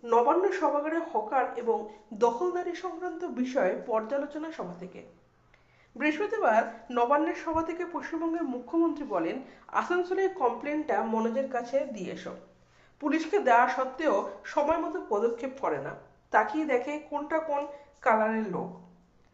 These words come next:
"তৃণমূল হলে গ্রেপ্তার করতে খুব মজা লাগে না, এক সেকেন্ডে হয়ে যায়, আমি খুশি হই তাতে।" তো অন্য পার্টির লোকেরা হবে না কেন?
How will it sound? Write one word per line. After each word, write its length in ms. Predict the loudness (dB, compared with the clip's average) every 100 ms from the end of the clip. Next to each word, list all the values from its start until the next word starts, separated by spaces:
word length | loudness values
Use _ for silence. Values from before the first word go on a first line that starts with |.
| _ _ _ _
"তৃণমূল 340 | 0 2 4 2
হলে 240 | 2 0
গ্রেপ্তার 400 | 0 0 0 -2
করতে 520 | -4 -4 0 0 0 -4
খুব 180 | -6 -2
মজা 320 | 0 2 0
লাগে 220 | -2 -4
না, 100 | -6 -8 -14 -20 _
এক 180 | -4 -2
সেকেন্ডে 380 | -2 0 0 0
হয়ে 240 | 0 -2
যায়, 200 | -2 -8 -12 -20 -20 _ _ _ _ _
আমি 200 | -2 -2
খুশি 320 | -4 -6 -6
হই 160 | -6 -6
তাতে।" 400 | -8 -14 -18 -20 _ _ -20 -10 0
তো 100 | 2
অন্য 460 | 6 6 6 4
পার্টির 320 | 8 8 8
লোকেরা 420 | 4 4 4 4 6
হবে 220 | 4 4
না 100 | 2
কেন? 220 | 2